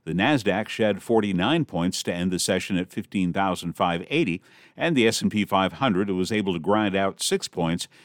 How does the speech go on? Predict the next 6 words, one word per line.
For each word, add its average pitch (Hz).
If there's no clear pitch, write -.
to 87
close 101
up 104
at 90
forty-nine 87
eighty-one. 80